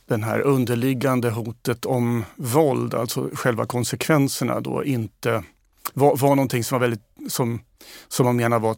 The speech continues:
var tydligt att det skulle följa någonting sånt. Eh, eh, att det då inte fullföljdes, det, det har då liksom försvagat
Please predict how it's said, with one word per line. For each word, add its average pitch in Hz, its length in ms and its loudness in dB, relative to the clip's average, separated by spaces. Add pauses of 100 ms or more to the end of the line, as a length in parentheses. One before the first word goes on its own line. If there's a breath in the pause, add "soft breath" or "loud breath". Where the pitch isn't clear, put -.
(140)
var 139 100 2
tydligt 127 440 0
att 113 100 0
det 123 100 -4
skulle 120 200 -2
följa 127 300 2
någonting 139 280 2
sånt. - 480 -6 (120)
Eh, 127 200 0 (400 loud breath)
eh, 131 200 -2
att - 120 0
det 135 120 4
då 120 140 0
inte 120 320 0
fullföljdes, 143 1080 0
det, 131 220 -2
det 117 180 -2
har 113 200 0
då 110 100 -2
liksom 113 220 -4
försvagat 120 800 -2